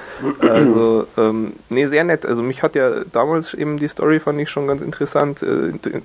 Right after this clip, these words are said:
Speaker 2: Darsteller, was ich genau, was ich sagen wollte, sehr, sehr gut besetzt, fand ich. Also so auch die Leute von diesem Adjustment Bureau, perfekte Leute ausgesucht.
Speaker 1: Ja.
Speaker 2: Sind, sind so Gesichter, die man irgendwie kennt und die einfach gut in diese Rollen passen, fand ich.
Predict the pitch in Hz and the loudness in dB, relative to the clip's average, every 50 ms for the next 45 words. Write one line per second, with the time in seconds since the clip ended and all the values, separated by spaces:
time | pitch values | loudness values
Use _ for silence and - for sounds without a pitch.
0 | - _ - 117 127 156 - - 165 160 165 160 165 - - - - - - - | -6 _ 2 2 2 4 4 4 4 4 4 2 0 -6 -14 -16 -16 -8 -4 -4
1 | 123 131 127 127 - 113 120 156 156 135 123 120 120 117 127 139 151 147 151 147 | -2 -2 -2 -2 0 0 2 2 2 2 2 2 2 2 2 2 2 2 0 2
2 | - 139 139 143 131 135 139 151 160 160 156 151 151 151 - 139 123 - - 156 | 2 0 0 0 2 2 2 4 4 2 2 2 0 0 0 0 0 2 0 0
3 | - - - 175 170 170 156 180 180 - - - 127 127 123 127 123 135 127 127 | -2 -4 -2 -2 0 0 0 -2 -4 -2 -2 0 0 0 0 0 0 2 0 2
4 | - 135 123 113 123 147 - - - - 131 127 135 - - - - - 117 143 | 0 0 0 2 0 0 -2 -4 -4 -2 -2 -2 -4 -4 -6 -4 -2 0 0 0
5 | - - 170 160 151 - 165 160 160 160 160 160 165 - - - - - - 131 | 0 0 -2 -2 0 0 2 2 4 4 2 2 0 -4 -12 -20 -6 -2 0 0
6 | 127 - 147 139 - - 156 135 120 117 151 - - - - 160 156 - - 160 | 2 2 0 0 0 0 0 2 2 2 2 2 2 2 2 2 2 0 -2 -2
7 | 151 160 156 160 170 - - - - 143 127 - - 143 143 143 143 - - - | -2 0 0 -2 -2 -6 -10 -4 0 0 0 2 0 0 2 2 2 0 -2 -2
8 | 143 151 165 180 175 165 147 131 127 139 165 - - 156 139 139 143 139 - - | 0 2 2 2 2 2 2 2 2 2 0 0 0 0 0 0 0 0 0 0
9 | 139 139 131 123 - - 143 151 165 156 139 - - - 175 165 - 127 - - | 0 0 -2 -2 0 2 2 2 2 0 -2 -2 -2 -4 -2 0 -2 -2 -2 -2
10 | - 147 - - 135 131 127 131 127 127 123 - - 143 143 135 135 - - - | -4 -2 -2 -4 -4 -4 -2 0 0 0 0 2 2 4 4 2 2 0 0 -2
11 | 160 - - - - - - 139 - 151 160 - | -2 -2 -4 -4 -2 -2 -2 -2 -2 -4 -4 -6